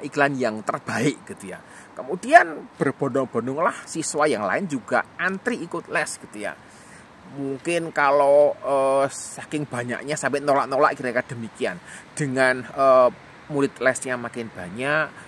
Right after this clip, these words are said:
maka penghasilannya itu akan meningkat gitu ya. Jadi ada, ada semacam siklus tertentu yang terjadi dalam situasi seperti ini.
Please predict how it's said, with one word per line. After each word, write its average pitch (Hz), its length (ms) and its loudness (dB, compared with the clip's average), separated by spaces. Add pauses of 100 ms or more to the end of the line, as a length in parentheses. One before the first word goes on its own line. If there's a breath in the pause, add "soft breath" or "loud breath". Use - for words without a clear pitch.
(160)
maka 123 320 -2
penghasilannya 117 960 0
itu 123 320 -6
akan 117 320 0
meningkat 139 800 2
gitu 120 240 -2
ya. 120 80 2 (160 loud breath)
Jadi 147 220 -2
ada, 131 260 6
ada 143 300 4 (420)
semacam 143 560 0
siklus 160 240 -8
tertentu 160 320 -6
yang 135 160 -2
terjadi 127 400 -6 (320 loud breath)
dalam 104 320 0
situasi 110 240 -2
seperti 110 280 -10
ini. 98 160 -10